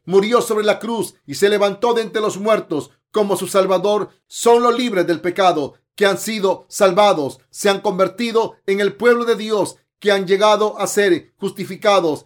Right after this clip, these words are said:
y han recibido vida eterna. Dios ya nos ha salvado a ti y a mí de todos nuestros pecados. Por lo tanto, no estamos atados por nuestros pecados, ya que Jesús los ha quitado de nosotros, pero debemos estar pensando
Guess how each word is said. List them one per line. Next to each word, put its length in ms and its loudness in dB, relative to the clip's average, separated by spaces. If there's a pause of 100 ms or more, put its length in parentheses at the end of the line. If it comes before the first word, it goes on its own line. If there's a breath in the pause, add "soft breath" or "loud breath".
(120)
y 100 -2
han 140 0
recibido 800 -4
vida 420 0
eterna. 600 -4 (160)
Dios 640 0
ya 320 0
nos 180 -2
ha 60 -4
salvado 540 0
a 140 -2
ti 240 -6
y 140 -2
a 40 2
mí 340 -6 (140)
de 140 0
todos 320 -2
nuestros 300 -4
pecados. 560 -2 (180)
Por 140 2
lo 120 2
tanto, 500 -4 (140)
no 180 -2
estamos 480 0
atados 480 0
por 160 -6
nuestros 300 -6
pecados, 540 -2 (200)
ya 240 2
que 120 -6
Jesús 500 -8 (120)
los 260 -4
ha 80 -2
quitado 480 0
de 120 -2
nosotros, 580 -6 (200)
pero 200 4
debemos 460 -2
estar 340 0
pensando 680 -4